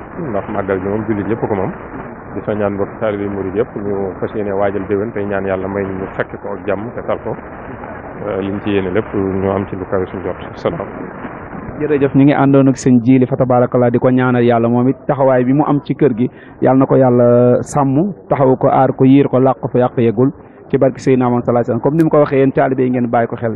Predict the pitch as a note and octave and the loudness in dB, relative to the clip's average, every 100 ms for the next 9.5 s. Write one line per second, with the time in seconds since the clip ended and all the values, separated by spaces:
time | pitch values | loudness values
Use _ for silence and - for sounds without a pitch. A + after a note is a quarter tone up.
0 | A2+ D3 F3 F3 D#3 D#3+ D#3 D3+ C3+ C#3+ | 0 2 2 2 2 2 4 4 6 4
1 | D3+ - - - B2+ C#3+ D#3+ C3+ C#3 C3+ | 4 -2 -8 0 4 4 2 2 2 2
2 | B2+ B2 B2 C3 C3+ C3 B2 B2+ C3 B2 | 2 2 4 4 4 2 2 2 2 2
3 | B2 A#2 B2+ B2+ D#3 - - - B2 C3+ | 0 4 4 4 0 -10 -20 -4 4 6
4 | C3 B2+ C#3 D3+ - D#3 D3 C#3 C#3 C3 | 6 4 0 -2 -4 2 4 4 4 2
5 | B2+ B2 - C#3 C3 B2+ B2 A#2+ A#2+ A2 | 2 -2 0 0 2 4 4 4 2 0
6 | B2+ - - - C3 B2 B2 A#2+ B2 B2+ | -2 -6 -10 0 2 2 2 0 0 -2
7 | C3+ A#2+ A#2+ A#2+ - B2+ B2 A#2+ A#2+ B2 | -2 2 2 0 0 -2 0 -2 0 0
8 | A#2+ A2 A#2 A#2+ A2+ B2 A2+ A#2 A#2+ A#2+ | 2 0 0 0 0 0 0 2 2 2
9 | A#2 A#2 A2 A2+ | 0 -2 -2 -4